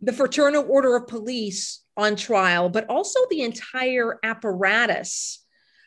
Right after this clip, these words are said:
of criminal justice in Philadelphia, in Pennsylvania, and the United States on trial before a domestic and international audience. So that's definitely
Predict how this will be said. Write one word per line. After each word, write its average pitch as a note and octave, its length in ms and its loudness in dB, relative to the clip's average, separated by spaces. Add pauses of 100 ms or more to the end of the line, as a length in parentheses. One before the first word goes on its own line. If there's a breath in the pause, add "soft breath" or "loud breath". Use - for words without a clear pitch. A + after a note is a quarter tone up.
(200)
of - 220 0
criminal A#3 400 2
justice G#3 800 0
in D#4+ 180 0
Philadelphia, A3+ 640 0
in A#3+ 160 -6
Pennsylvania, A3+ 720 -2
and A#3+ 180 -2
the A#3+ 80 -2
United G3+ 440 0
States A#3 560 -4 (760)
on G3 180 2
trial A3 500 2
before A#3+ 880 4
a A3 100 4
domestic G#3 720 -2
and G3 140 -4
international F3+ 920 -2
audience. D3+ 800 -6 (380 soft breath)
So C#4 240 4
that's F4+ 480 2
definitely C4 1000 0